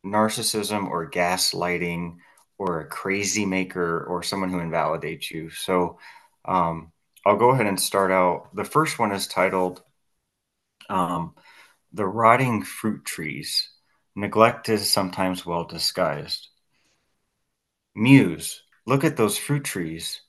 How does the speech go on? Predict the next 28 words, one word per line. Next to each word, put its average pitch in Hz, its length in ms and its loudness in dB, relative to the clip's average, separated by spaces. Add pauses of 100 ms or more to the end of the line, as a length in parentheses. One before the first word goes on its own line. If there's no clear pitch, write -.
(100)
Have 117 200 -2
you 120 80 -2
noticed 143 320 4
how 117 100 2
their 98 140 -2
fruit 123 280 -2
is 95 140 0
rotting? 104 600 2 (1300)
Yes, 123 300 2
boy, 90 360 0
I 95 100 4
have 90 160 -4
noticed, 92 600 -2
yet 104 160 -2
I 101 100 0
see 120 220 -2
no 107 160 0
reason 98 400 -4
for 80 360 -6
it, - 60 -14 (360)
for 107 160 -4
no 107 140 0
stranger 110 680 -2
has 87 180 -8
been 82 220 -10
poisoning 87 560 -4
them. 76 380 -8 (1120)
Muse, 110 680 4